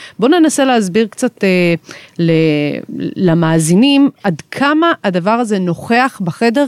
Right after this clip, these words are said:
כשמקבלים החלטות, כי כשאנחנו שומעים את הפוליטיקאים מתראיינים, הם אומרים, "ישראל עושה מה שטוב לישראל, ישראל, אה, מקבלת החלטות רק לפי האינטרסים שלה, לא מעניין אותנו הדין הבינלאומי, לא מעניין אותנו כלום,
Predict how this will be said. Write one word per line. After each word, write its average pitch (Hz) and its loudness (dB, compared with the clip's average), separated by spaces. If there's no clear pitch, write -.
כשמקבלים 175 -2
החלטות, 185 0
כי - -18
כשאנחנו 185 -6
שומעים 247 -4
את 208 -4
הפוליטיקאים 190 -4
מתראיינים, 160 -2
הם 214 2
אומרים, 320 2
"ישראל 269 0
עושה 254 0
מה 233 -2
שטוב 214 -2
לישראל, 214 2
ישראל, 233 2
אה, 214 2
מקבלת 208 -2
החלטות 226 -4
רק 214 -2
לפי 240 0
האינטרסים 226 0
שלה, 220 0
לא 214 2
מעניין 240 2
אותנו 226 0
הדין 214 0
הבינלאומי, 214 -2
לא 214 0
מעניין 220 0
אותנו 208 -2
כלום, 311 2